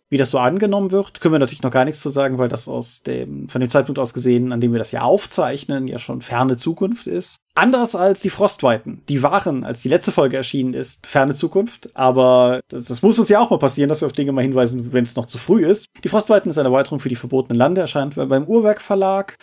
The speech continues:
Das Crowdfunding läuft mittlerweile. Zu dem Zeitpunkt, an dem wir das hier aufnehmen, sind wir bei hundertsiebenundachtzig Unterstützern und fünfzehntausendsechshundertfünfundfünfzig Euro. Das sind zweihundertneun Prozent der Zielsumme. Sprich, es läuft schon alles gut bei denen.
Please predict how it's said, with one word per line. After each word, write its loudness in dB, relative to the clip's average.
Das -4
Crowdfunding 0
läuft 2
mittlerweile. -2
Zu -6
dem -4
Zeitpunkt, -4
an 0
dem 2
wir -2
das -6
hier -4
aufnehmen, -2
sind -4
wir -6
bei 0
hundertsiebenundachtzig -4
Unterstützern -2
und 2
fünfzehntausendsechshundertfünfundfünfzig -4
Euro. 4
Das -4
sind -6
zweihundertneun 0
Prozent -6
der -6
Zielsumme. -4
Sprich, 0
es -10
läuft 2
schon -6
alles -6
gut -6
bei 0
denen. -2